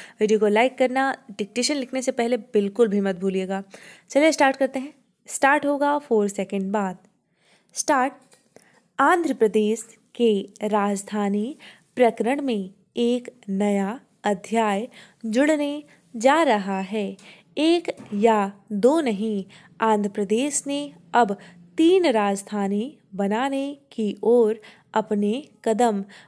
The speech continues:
बढ़ा दिए हैं। करीब छः साल पहले राज्य के विभाजन के समय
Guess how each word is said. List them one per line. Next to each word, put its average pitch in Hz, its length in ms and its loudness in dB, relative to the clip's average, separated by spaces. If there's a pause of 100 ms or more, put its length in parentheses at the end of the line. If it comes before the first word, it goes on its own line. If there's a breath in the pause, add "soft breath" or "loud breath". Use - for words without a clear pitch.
(100)
बढ़ा 247 400 2
दिए 202 360 0
हैं। 196 380 -6 (340 loud breath)
करीब 339 420 2 (140)
छः 277 280 0
साल 311 400 -2 (180)
पहले 220 480 -2 (220)
राज्य 196 400 -4
के 208 360 -4 (320 loud breath)
विभाजन 214 680 0 (220)
के 220 180 2
समय 202 480 -4